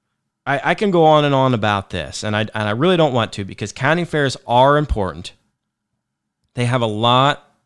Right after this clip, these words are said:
to do with the success and the start of every four H kid. Um, I can go, I'll tell one more story. There was a county fair that I also heard back in the day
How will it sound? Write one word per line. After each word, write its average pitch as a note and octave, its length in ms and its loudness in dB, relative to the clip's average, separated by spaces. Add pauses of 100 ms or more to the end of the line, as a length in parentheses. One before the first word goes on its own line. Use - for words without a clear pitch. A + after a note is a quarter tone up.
(280)
to D3 120 -4
do B2+ 560 0 (500)
with A#2 360 -2
the A2+ 80 -6
success B2+ 580 -2
and A#2+ 100 -2
the A2 60 -4
start A2+ 460 -2
of G2 240 -4
every A2+ 260 -2
four A2 220 -4
H G2+ 200 -8
kid. E2+ 360 -8 (440)
Um, G2 500 -4 (160)
I A2+ 120 -4
can B2 160 -2
go, A#2+ 180 0
I'll G2+ 240 -6
tell G#2+ 180 -4
one B2 180 0
more D3 140 0
story. G2+ 440 -6 (200)
There A#2 80 -2
was A2 100 -2
a G#2+ 40 -6
county C3 320 0
fair C3+ 400 0
that A2+ 180 -2
I G#2+ 80 0
also C3 400 -2
heard A#2+ 360 -2
back A2 240 -4
in A2+ 100 -4
the G#2+ 60 -6
day G#2+ 380 -2